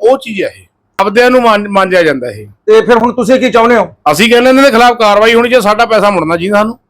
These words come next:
Speaker 1: ਆਹ ਸੌ ਜਵਾਕ ਐਸਾ ਦਿਖਾਇਆ, ਗੱਡੀਆਂ ਦਿਖਾਉਂਦੇ ਨੇ, "ਆਹ ਮੈਂ ਗੱਡੀ ਲੈ ਲਈ, ਆਹ ਮੈਂ ਬੰਗਲਾ ਲੈ ਲਿਆ ਜੀ, ਆਹ ਮੈਂ ਫਲਾਣਾ ਲੈ ਲਿਆ।" ਪਰ ਕਰਦੇ, ਕਰਦੇ ਕਰਾਉਣੇ ਕੁਛ ਨਹੀਂ। ਸਾਡੇ ਲੋਕਾਂ ਨਾਲ ਠੱਗੀਆਂ ਵੱਜ ਰਹੀਆਂ ਨੇ।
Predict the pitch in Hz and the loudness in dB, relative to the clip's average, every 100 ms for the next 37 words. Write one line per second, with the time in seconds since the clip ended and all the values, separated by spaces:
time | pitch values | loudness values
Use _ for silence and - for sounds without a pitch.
0 | 202 196 - _ - 208 226 196 190 - | -6 -6 -6 _ -4 0 0 -2 -10 -6
1 | 180 214 233 254 240 233 196 226 226 240 | 0 0 2 2 2 0 0 0 2 2
2 | 226 202 - _ 147 180 185 202 208 202 | 2 -2 -10 _ -4 -2 0 0 0 2
3 | 226 214 208 196 - _ _ _ 165 202 | 2 2 0 -2 -6 _ _ _ 0 0
4 | 220 220 185 160 180 190 202 214 - 214 | 0 0 -2 0 0 2 2 0 0 0
5 | 233 175 170 160 175 185 196 202 208 208 | 0 -2 -2 0 0 2 2 2 0 0
6 | 233 247 180 165 160 175 185 190 202 180 | 0 0 0 0 0 2 0 2 0 -2
7 | _ _ _ _ 208 226 240 226 214 185 | _ _ _ _ -2 0 0 -2 -2 0
8 | 233 240 240 - 214 190 226 226 220 226 | 2 2 -2 -2 -2 2 0 2 2 0
9 | 214 190 175 220 180 190 208 208 196 208 | 0 -2 0 0 0 0 2 0 0 -2
10 | 208 170 185 185 170 151 165 180 185 185 | -2 -4 0 0 0 0 0 0 2 -2